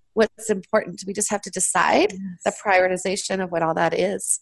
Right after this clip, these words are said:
Speaker 2: Exactly. I have a mantra that I repeat to myself when I'm headed into that, you know,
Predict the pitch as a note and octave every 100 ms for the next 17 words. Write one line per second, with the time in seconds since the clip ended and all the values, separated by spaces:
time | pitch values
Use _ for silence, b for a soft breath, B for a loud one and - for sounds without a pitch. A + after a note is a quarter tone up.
0 | _ b G3+ E3+ - F#3 F#3 - F#3 F3+
1 | G3 G#3 A3 G#3 F#3 F3 F3+ G3+ F#3+ E3
2 | E3 D#3+ E3 F3 F#3 F#3+ F#3+ F#3 D#3+ E3
3 | D#3+ D#3+ F#3 E3 D#3 E3 F3+ F3 F3 F#3
4 | - E3 D#3 F3+ - F#3 E3 E3